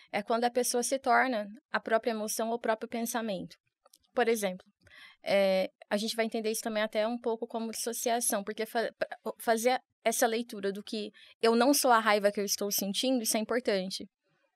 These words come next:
Então, eu acho que a gente entende isso de formas um pouquinho,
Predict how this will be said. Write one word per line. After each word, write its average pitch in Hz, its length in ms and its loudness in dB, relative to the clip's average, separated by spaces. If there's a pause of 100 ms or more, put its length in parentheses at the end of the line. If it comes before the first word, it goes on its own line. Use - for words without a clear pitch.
(600)
Então, 214 420 4
eu 214 120 8
acho 214 160 8
que - 60 2
a 233 40 4
gente 233 220 -2
entende 220 240 0
isso 226 160 -4
de 208 80 -10
formas 214 400 2
um 220 60 0
pouquinho, 220 640 -4